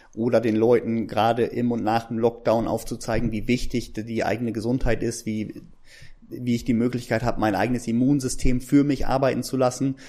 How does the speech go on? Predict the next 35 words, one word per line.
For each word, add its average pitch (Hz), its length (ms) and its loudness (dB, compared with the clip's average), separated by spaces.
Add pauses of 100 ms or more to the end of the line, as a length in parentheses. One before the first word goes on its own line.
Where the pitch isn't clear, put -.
(140)
Dafür 113 260 0
ist 110 100 -4
ein 110 80 0
Training, 131 460 4
ein 117 80 2
Muskeltraining 117 800 0
essenziell. 127 760 2
Ohne 117 220 -2
das 113 440 -2 (680)
sind 131 220 2
wir 131 80 2
im 107 120 0
Alter 120 220 0
einfach 113 200 -2
nicht 113 120 -2
mehr 107 120 -2
gesund, 123 360 -2
sind 113 240 -4
wir, 113 280 2 (320)
ähm, 107 180 0
anfällig, 120 640 0
unabhängig 113 420 -4
von 110 140 -2
Corona, 117 340 -2
auch 107 120 0
für - 100 -4
andere 117 420 0
diverse 117 340 -2
Krankheiten. 113 600 -4 (400)
Und 104 180 -2
da 104 100 4
ist 110 60 0
es 113 140 -6
einfach 107 340 -2
wichtig, 110 460 -2